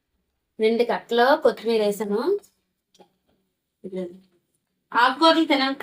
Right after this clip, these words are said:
తినలేని పిల్లల కోసం ఇలా చికెన్లోని, మటన్లోని, ఎగ్స్లోని నేను పాలక్ ఆమ్లెట్ వేసాను కదా, అలాగా పిల్లలు ప-, ఆకుకూరలు తినంటారు.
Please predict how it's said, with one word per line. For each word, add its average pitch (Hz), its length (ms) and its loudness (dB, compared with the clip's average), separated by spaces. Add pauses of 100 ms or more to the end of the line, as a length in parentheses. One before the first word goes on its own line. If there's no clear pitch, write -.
(140)
తినలేని 285 440 4
పిల్లల 262 300 2
కోసం 269 280 2 (220)
ఇలా 247 140 0 (100)
చికెన్లోని, 240 640 -2 (220)
మటన్లోని, 233 680 2 (760)
ఎగ్స్లోని 226 760 2 (1040)
నేను 247 220 -2 (640)
పాలక్ 247 580 0 (880)
ఆమ్లెట్ 233 420 -2
వేసాను 233 360 0
కదా, 214 180 0 (2250)
అలాగా 427 340 2 (1200)
పిల్లలు 269 360 4 (240)
ప-, 202 240 2 (120)
ఆకుకూరలు 269 460 0
తినంటారు. 240 580 -2